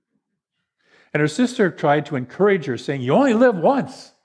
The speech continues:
To which Tish replied, one of my favorite little replies here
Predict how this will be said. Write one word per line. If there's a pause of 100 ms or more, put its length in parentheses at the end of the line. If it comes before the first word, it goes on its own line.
(1900)
To
which
Tish
replied,
one
of
my
favorite
little
replies
here